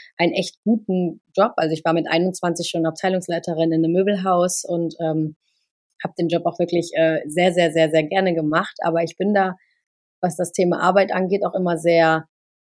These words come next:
ich würd schon fast sagen, selbstbewusst gewesen, weil ich hab immer gesagt, „Hey, ich krieg eh immer einen neuen Job.“ Also <laughs> ich glaub, das ist halt auch einfach der Glaube dann einfach daran. Wenn ich sagen würde, „Ah, nee, ich weiß jetzt nicht, ob ich den Job kündigen kann, wer weiß, ob ich noch mal so einen guten Job bekomme“,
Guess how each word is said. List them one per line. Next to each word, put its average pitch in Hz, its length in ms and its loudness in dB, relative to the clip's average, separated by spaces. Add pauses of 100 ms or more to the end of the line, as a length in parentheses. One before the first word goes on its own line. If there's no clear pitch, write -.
ich - 160 -12
würd 180 120 0
schon 190 100 0
fast 202 260 -4
sagen, 180 220 2
selbstbewusst 208 640 0
gewesen, 220 400 2
weil 196 80 6
ich 190 100 -8
hab 185 60 -6
immer 196 200 0
gesagt, 180 340 0 (840)
„Hey, 202 320 4
ich 190 120 -6
krieg 165 180 -6
eh 175 280 4 (260)
immer 220 200 4
einen 160 120 2
neuen 156 220 0
Job.“ 156 260 -4
Also 214 280 8
<laughs> - 20 8
ich - 880 4
glaub, 196 160 4
das 196 120 2
ist 208 100 2
halt 190 100 4
auch 156 80 2
einfach 196 220 2
der 185 120 4
Glaube 170 340 2
dann 151 160 -2
einfach 156 280 -4
daran. 160 300 -2
Wenn 165 120 2
ich 170 120 -2
sagen 170 240 2
würde, 170 160 2
„Ah, 214 240 -2
nee, 208 220 0
ich 208 120 -6
weiß 190 220 -2
jetzt 190 100 -6
nicht, 190 180 -4
ob 170 80 -4
ich 170 80 -12
den 185 140 -2
Job 175 200 -4
kündigen 208 380 -2
kann, 190 200 -4
wer 170 120 -2
weiß, 160 240 0
ob 151 80 -6
ich 160 120 -4
noch 226 160 -2
mal 190 120 0
so 185 80 0
einen 180 100 0
guten 180 220 -8
Job - 220 -10
bekomme“, 175 380 -2